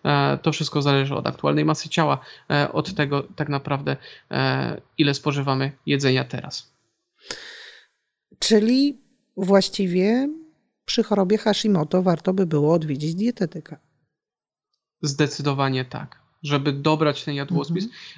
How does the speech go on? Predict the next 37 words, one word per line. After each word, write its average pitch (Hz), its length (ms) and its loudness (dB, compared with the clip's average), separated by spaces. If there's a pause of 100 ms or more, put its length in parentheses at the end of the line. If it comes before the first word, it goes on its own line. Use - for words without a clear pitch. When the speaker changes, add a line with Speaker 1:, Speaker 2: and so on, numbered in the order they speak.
Speaker 1:
Y, - 160 -4
może 190 260 6
nie 185 140 4
tyle, 196 360 2
żeby 156 240 -2
po 151 120 -6
prostu 143 220 -4
się - 100 -6
tam 143 120 0
gdzieś 139 200 -4
odchudzić, 151 640 4
czy, 139 260 2 (380)
czy 143 320 4
zwyczajnie, 143 560 2
y, - 260 -2
w 147 120 -8
jakiś 143 220 -2
sposób, - 320 -4 (240)
y, 143 40 0
wpłynąć 143 360 4
na 147 80 4
masę 139 240 2
ciała, 170 260 4
ale 156 140 4
przede 190 220 2
wszystkim, - 280 -2
żeby 170 180 -2
dowiedzieć 170 460 4
się, 156 160 2 (240)
w - 40 6
jaki 185 180 4
sposób 170 360 0
komponować 170 560 4
te 147 80 0
posiłki, 139 460 -4
ponieważ, 147 440 0 (340)
e, 151 280 4